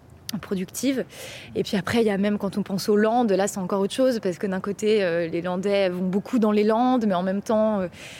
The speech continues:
euh, ça, ça, ça a rien à voir avec les forêts, euh, de montagne, ça n'a rien à voir avec les forêts de feuillus qu'on a ici. Donc,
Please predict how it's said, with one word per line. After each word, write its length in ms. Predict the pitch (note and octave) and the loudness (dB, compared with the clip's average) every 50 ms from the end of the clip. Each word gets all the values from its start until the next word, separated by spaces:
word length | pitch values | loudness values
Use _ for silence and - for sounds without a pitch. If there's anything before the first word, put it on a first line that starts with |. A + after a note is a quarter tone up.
| - - - - - - - | -18 -20 -20 -20 -10 -4 -2
euh, 340 | G3 F#3+ F#3 F3+ F3 F3 F3 | 2 2 4 4 4 2 0
ça, 300 | - - - G3 F#3+ F#3 | -2 -4 -4 -4 -4 -4
ça, 260 | - - G#3 F#3 F#3 | -4 -2 -2 -2 -2
ça 140 | - - F#3 | -2 -2 -2
a 40 | |
rien 200 | F3 F3+ A3+ A#3 | 0 2 2 2
à 100 | A#3 A3 | 2 2
voir 260 | G#3+ G3+ A#3 A3 A3 G#3+ | 2 2 0 2 2 0
avec 300 | G3+ F#3+ F#3+ G3 - - | 0 0 -2 -2 -2 -4
les 80 | G3+ | -6
forêts, 520 | - - G#3 F#3+ F#3+ G3+ G3+ G#3 G#3 G#3+ G#3+ | -4 -2 -2 0 2 2 2 2 2 2 2
euh, 240 | G3 F#3+ F#3 F3+ F3+ | 4 4 4 4 2
de 100 | F3 F#3+ | 0 -2
montagne, 540 | F#3+ F#3+ G3 F#3+ - G#3+ G3+ A3 A3 A3 A3 | -2 -2 -2 -2 0 0 0 0 0 0 -2
ça 100 | G3 G3+ | -2 -2
n'a 80 | G3 | -2
rien 140 | F#3 F#3+ F#3+ | -2 0 0
à 40 | F#3+ | 0
voir 120 | G3 G3+ | 2 2
avec 180 | G3+ F#3 - - | 0 0 -2 -4
les 60 | G3 | -6
forêts 260 | - - G3+ F#3+ G#3 | -6 -4 -4 -4 -4
de 60 | F#3+ | -4
feuillus 320 | - - G#3+ G3+ G#3 G#3 G3 | -6 -4 -4 -2 -2 -2 -2
qu'on 180 | - G3+ G3 | -4 -4 -2
a 100 | G3+ F#3+ | 0 0
ici. 360 | G3 G3+ G3 - - C4+ C4 A3 | -2 -2 -4 -4 -2 0 0 0
Donc, 220 | G#3+ G3 F#3+ | 0 -2 -4